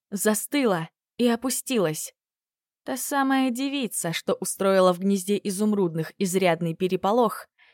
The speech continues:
подошла к Рейнхарту со спины и, обняв его, что-то прошептала на ухо. Он усмехнулся, погладил ее по ладони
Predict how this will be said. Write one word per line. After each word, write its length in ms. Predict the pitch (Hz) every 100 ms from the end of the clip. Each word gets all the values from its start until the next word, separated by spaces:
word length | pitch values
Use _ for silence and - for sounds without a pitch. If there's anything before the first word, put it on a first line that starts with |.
| _ -
подошла 440 | 208 208 - 214
к 80 | 202
Рейнхарту 540 | 254 240 196 160 -
со 140 | 160 165
спины 480 | - 190 175 165 - _ _ _
и, 80 | 196
обняв 460 | 190 185 202 240 202
его, 400 | 170 160 156 160 _ _
что-то 340 | - 214 208
прошептала 640 | 208 202 214 - 202 202
на 240 | 208 208 156
ухо. 360 | 147 147 147 - _ _ _ _ _ -
Он 200 | 269 330
усмехнулся, 960 | 320 302 311 226 214 214 214 - 254 247 _ _
погладил 520 | 220 208 247 285 214 196
ее 480 | 185 202 208 202 196
по 60 | 196
ладони 640 | 202 202 277 254 185 180